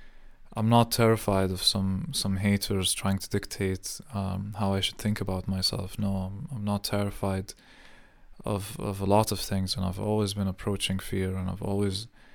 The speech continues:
realized that no matter what happens, that you're still together, and you're, you can still approach life, and you can still think, and you can still find love and give it. So it doesn't make you weaker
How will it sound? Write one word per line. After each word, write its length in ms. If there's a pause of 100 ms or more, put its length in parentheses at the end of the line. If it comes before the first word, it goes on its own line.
(200)
realized 440
that 180
no 60
matter 340
what 220
happens, 560
that 400 (100)
you're 240
still 360
together, 520
and 180
you're, 240
you 140
can 140
still 520
approach 680 (440)
life, 440
and 80
you 80
can 100
still 260
think, 460
and 100
you 120
can 140
still 600 (880)
find 500
love 260
and 160
give 160
it. 220 (160)
So 160
it 80
doesn't 500 (1800)
make 320
you 100
weaker 580